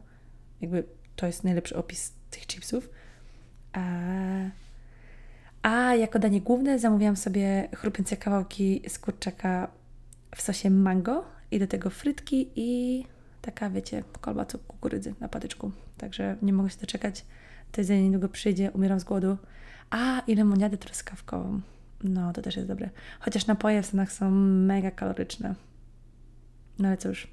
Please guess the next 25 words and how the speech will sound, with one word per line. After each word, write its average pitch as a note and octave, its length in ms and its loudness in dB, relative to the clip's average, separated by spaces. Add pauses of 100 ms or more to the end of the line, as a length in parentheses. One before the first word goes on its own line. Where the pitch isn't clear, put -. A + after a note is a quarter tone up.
(680)
Nie, G#3 240 8
wiecie G#3+ 200 2
co? - 140 2 (500)
<laughs> - 420 -16
Am, G3 420 2 (680)
kupiłam B3 300 2
sobie A3 140 -2
ostatnio G#3+ 280 0
półtora G#3+ 300 0
litra G#3+ 260 0
soku - 260 -6
pomarańczowego G3 600 2 (720)
i - 60 -14
to A3 100 4
był, G3 200 4
wiecie, G3 360 0 (400)
e, G3 320 4 (540)
jakiś - 200 -10
tam G3 140 0
super G3 280 0
wypasiony G3+ 420 4
sok, G3 480 2
że G3 460 2
mega F#3+ 240 4
zdrowy, G3 880 2